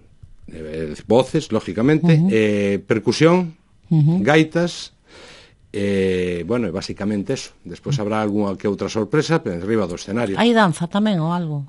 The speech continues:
Speaker 1: Pode haber,
Speaker 2: Baile,
Speaker 1: pode haber,
Speaker 2: Ai,
Speaker 1: pode
Speaker 2: hai
Speaker 1: haber.
Speaker 2: que deixar algo,
Speaker 1: <laughs>
Speaker 2: algo para, <laughs> para ver, non
Speaker 1: Vamos
Speaker 2: queremos
Speaker 1: deixalo.
Speaker 2: destripar máis
Speaker 1: <laughs>
Speaker 2: ese, ese camiño de Sete Estrelo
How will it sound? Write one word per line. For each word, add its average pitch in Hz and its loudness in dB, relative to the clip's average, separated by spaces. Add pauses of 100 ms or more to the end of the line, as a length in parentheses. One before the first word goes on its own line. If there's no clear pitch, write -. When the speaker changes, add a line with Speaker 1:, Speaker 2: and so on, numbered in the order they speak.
Speaker 1:
Pode 151 4
haber, 180 2
Speaker 2:
Baile, 139 -4
Speaker 1:
pode 185 8
haber, 131 6 (140)
Speaker 2:
Ai, 277 4 (240)
Speaker 1:
pode 190 6
Speaker 2:
hai 214 8
Speaker 1:
haber. - 4
Speaker 2:
que 190 6
deixar 147 4
algo, 131 6
Speaker 1:
<laughs> 175 10
Speaker 2:
algo 139 6
para, 170 8
<laughs> - 4
para 175 4
ver, 180 4
non 160 8
Speaker 1:
Vamos 147 8
Speaker 2:
queremos 190 8
Speaker 1:
deixalo. 104 2 (100)
Speaker 2:
destripar 165 8
máis 156 10 (200)
Speaker 1:
<laughs> - -4
Speaker 2:
ese, 170 4
ese 190 4
camiño 175 8
de 156 4
Sete 170 4
Estrelo 180 4